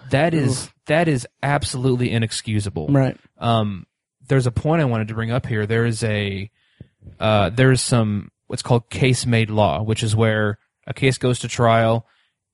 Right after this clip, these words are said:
Speaker 1: it concludes, and there's a law that's created as a result of that finding.
Speaker 2: It sets a precedent?
Speaker 1: Yeah,
Speaker 2: Pres-,
Speaker 1: a
Speaker 2: uh,
Speaker 1: precedent,
Speaker 2: precedent.
Speaker 1: a legal
Speaker 2: Precedent.
Speaker 1: precedent, yeah.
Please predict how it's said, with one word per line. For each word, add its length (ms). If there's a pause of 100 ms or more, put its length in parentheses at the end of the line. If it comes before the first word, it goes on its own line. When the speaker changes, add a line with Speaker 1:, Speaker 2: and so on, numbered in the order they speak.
Speaker 1:
it 100
concludes, 720
and 200
there's 180
a 60
law 260
that's 160
created 400
as 180
a 40
result 320
of 80
that 160
finding. 500
Speaker 2:
It 160
sets 260
a 60
precedent? 460 (180)
Speaker 1:
Yeah, 80
Speaker 2:
Pres-, 220
Speaker 1:
a 40
Speaker 2:
uh, 60
Speaker 1:
precedent, 140
Speaker 2:
precedent. 320
Speaker 1:
a 40
legal 180
Speaker 2:
Precedent. 240
Speaker 1:
precedent, 220
yeah. 200